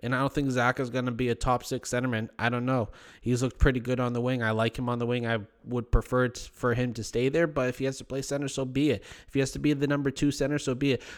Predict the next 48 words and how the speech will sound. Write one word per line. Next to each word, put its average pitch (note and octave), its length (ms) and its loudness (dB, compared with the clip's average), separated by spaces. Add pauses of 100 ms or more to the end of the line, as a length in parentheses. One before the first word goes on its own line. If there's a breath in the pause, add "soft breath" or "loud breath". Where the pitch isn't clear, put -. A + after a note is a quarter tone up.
But C#3+ 60 8
if C3+ 120 4
he D#3 80 2
has D#3 120 2
to F3 100 0
be E3+ 120 2
our E3 100 6
number C3 260 0
one C#3 180 2
centerman, C#3 460 -2 (320 loud breath)
then A2 140 -4
that's B2 260 -2
a B2+ 60 0
wor-, A2+ 280 -4
that's A#2 300 -2
a A#2+ 40 -2
problem A#2 600 0 (100)
going A#2 240 0
forward. A#2+ 400 0
And G#2+ 300 -2 (840 loud breath)
every D#3 220 4
fucking C#3+ 400 2
dollar C3 320 6
counts - 580 2
w-, - 420 -8
with A2 180 -4
this - 180 -2
cap G#2+ 300 2
space, - 320 -8
Aaron. F2+ 240 -8 (1500)
And A2 640 0
we're C3 200 0
gonna B2 180 2
need A#2 200 0
that F2+ 120 -4
four A2 180 -2
million F#2+ 280 -4
dollars. F#2 260 -2
So A2 240 2
I C3+ 160 6
fucking C#3+ 540 2
hope A#2 240 2
that G#2 160 -2
escrow's G2+ 340 -2
paid G2+ 240 0
off F#2 220 -4
by F#2+ 160 -4
then. F2+ 240 -8